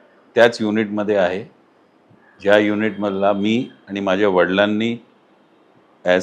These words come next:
commanding officer कमांड केलं आणि माझे आजोबा पण ब्रिटिश आर्मीमध्ये होते. तर आम्ही एक युनिक फॅमिली आहोत, ज्याचे चौथी पिढी आज त्याच रेजिमेंटमध्ये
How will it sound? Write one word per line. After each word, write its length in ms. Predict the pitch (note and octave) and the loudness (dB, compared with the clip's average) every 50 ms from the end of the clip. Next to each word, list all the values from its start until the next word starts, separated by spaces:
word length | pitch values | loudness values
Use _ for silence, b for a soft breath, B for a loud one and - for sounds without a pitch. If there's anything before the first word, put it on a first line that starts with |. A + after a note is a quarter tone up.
| - - | -2 -2
commanding 380 | F2+ F#2 G2 G2+ A2 A2+ A#2 | 0 0 2 2 2 2 2
officer 320 | A2+ A2+ A2 A2 - B2 G2+ | 2 0 0 -2 -2 -4 -2
कमांड 400 | F#2 G#2 F#2 F2+ F#2+ G2 G2+ F#2+ - | -2 -2 0 0 0 0 0 -2 -4
केलं 320 | - G2 G2 A2 A#2+ B2+ A#2 G#2 | -6 -4 -2 -2 -2 -2 -4 -6
आणि 120 | G#2+ A2 | -6 -6
माझे 280 | A2 G#2+ G#2+ A2 A2+ G#2+ | -4 -2 -2 0 0 0
आजोबा 460 | - - F#2 F#2+ A#2 B2 A2+ A#2+ A#2 | 0 0 0 0 0 2 2 2 0
पण 240 | - - A#2+ C#3 D3+ | 0 -2 -4 -4 -6
ब्रिटिश 420 | C3+ F#2+ F#2+ F#2 A2 G#2 - - | -6 -6 -6 -4 -4 -6 -4 -2
आर्मीमध्ये 460 | F#2 E2 F2 F#2 F#2 F2+ E2 D#2+ F2 | -4 -4 -4 -6 -8 -8 -8 -10 -10
होते. 260 | D#2+ D#2 D2+ - - F#2+ - | -10 -12 -14 -16 -20 -16 -10
तर 40 | F#2+ | -8
आम्ही 320 | F2+ F2+ G2 A2 A#2 A#2 A#2 - b b b b b b - | -6 -6 -4 -4 -6 -6 -8 -12 b b b b b b -8
एक 200 | G#2+ G#2+ G#2 G#2 | -8 -6 -6 -4
युनिक 440 | G2+ G#2+ A#2 A#2+ C3 C#3 C#3 C#3 - | -2 0 2 4 4 4 2 2 0
फॅमिली 360 | A2+ G#2 G#2+ A2+ A#2 A#2+ A#2 | 0 0 0 0 0 2 2
आहोत, 180 | A#2 B2 C3 B2 | 2 2 2 0
ज्याचे 280 | A2 G#2+ G#2 - B2 | -2 -4 -4 -4 -4
चौथी 420 | - - - A2+ A2+ A2+ - D#3+ D3 | -4 0 2 2 2 2 2 0 0
पिढी 360 | - C3 B2 A#2 B2 B2 B2 | 2 0 0 0 2 4 4
आज 360 | A2+ A2 A2+ A2+ G#2+ - - - _ - | 4 4 2 0 -2 -8 -20 -16 _ 0
त्याच 260 | A2+ A2+ A#2 - - | 2 2 2 0 0
रेजिमेंटमध्ये 760 | F#2+ F#2+ F#2+ F2+ G2 G2+ G#2 G#2+ G#2 G#2 A2 G2 A2+ C3+ D3+ | -2 -2 -2 -2 -4 -6 -4 -4 -4 -4 -4 -4 -4 -4 -6